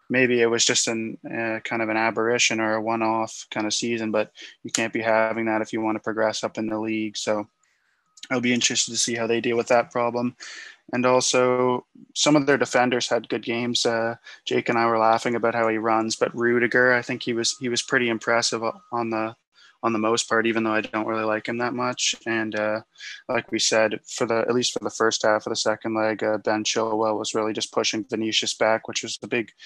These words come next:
uh, weak point in the Real Madrid armor. And then for Real Madrid, like you guys were already touching on, just transitioning from the old team, I'm like Jack, I don't really see how that's gonna work. Uh, and I see a lot of these players wanting to play on, like Modric, like Kroos, especially,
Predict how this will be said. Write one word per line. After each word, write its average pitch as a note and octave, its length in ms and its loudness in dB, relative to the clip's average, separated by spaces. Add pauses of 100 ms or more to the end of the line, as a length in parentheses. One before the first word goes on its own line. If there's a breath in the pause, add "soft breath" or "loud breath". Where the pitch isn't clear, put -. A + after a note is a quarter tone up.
(360 loud breath)
uh, G#2 100 -2
weak G#2+ 220 -6 (100)
point A2 300 -4
in A2+ 180 -6
the A2+ 240 -2
Real A#2 320 -2
Madrid A#2 300 0
armor. A#2 340 -2 (260 loud breath)
And C3+ 120 2
then C3+ 80 4
for C3 160 2
Real B2 180 6
Madrid, A2+ 320 2
like A2+ 160 0
you A#2+ 80 -2
guys A#2 280 0
were A2+ 80 2
already G#2+ 160 -2
touching A2+ 420 -2
on, A2 160 -2
just A2 200 -2
transitioning A2+ 640 -2
from A2+ 140 -2
the A2+ 80 -2
old A2 300 -4
team, A2+ 300 -4
I'm A2+ 160 -2
like A2+ 160 -4
Jack, A2+ 320 -2
I A#2+ 40 -2
don't A2+ 160 -4
really A2+ 140 -6
see A#2 280 -4
how A2+ 120 -4
that's A2 200 -2
gonna A2 220 -4
work. A#2 440 -2 (680 loud breath)
Uh, A2+ 380 2
and A#2+ 120 0
I A#2+ 60 2
see - 260 2
a C#3 80 6
lot B2 220 4
of A#2 60 -2
these A2+ 160 -2
players A2+ 360 2
wanting A2 280 -2
to A2 60 -2
play A2 320 -2
on, A2 300 0
like G#2+ 200 -4
Modric, A2+ 600 -2
like A2+ 180 -2
Kroos, A#2 360 -2
especially, A#2 600 0